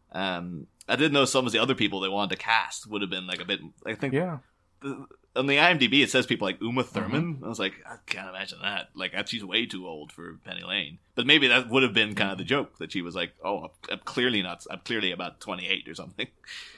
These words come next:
Speaker 1: But, um, other people like Jenna Elfman, where it's just like, she would have been basically reprising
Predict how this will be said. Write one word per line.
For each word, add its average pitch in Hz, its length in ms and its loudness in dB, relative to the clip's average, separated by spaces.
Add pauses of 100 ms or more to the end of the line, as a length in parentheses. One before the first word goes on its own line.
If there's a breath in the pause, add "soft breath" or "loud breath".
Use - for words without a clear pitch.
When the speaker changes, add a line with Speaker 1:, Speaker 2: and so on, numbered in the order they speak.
(360 loud breath)
Speaker 1:
But, 95 160 -2
um, 85 440 -2 (100)
other 117 80 2
people 139 180 4
like 110 120 4
Jenna 107 220 4
Elfman, 95 420 -2
where 90 100 -10
it's 95 100 -6
just 98 140 -8
like, 85 160 -2 (540)
she 143 180 6
would 127 140 6
have 110 60 6
been 107 180 0
basically 101 380 4
reprising 98 760 -2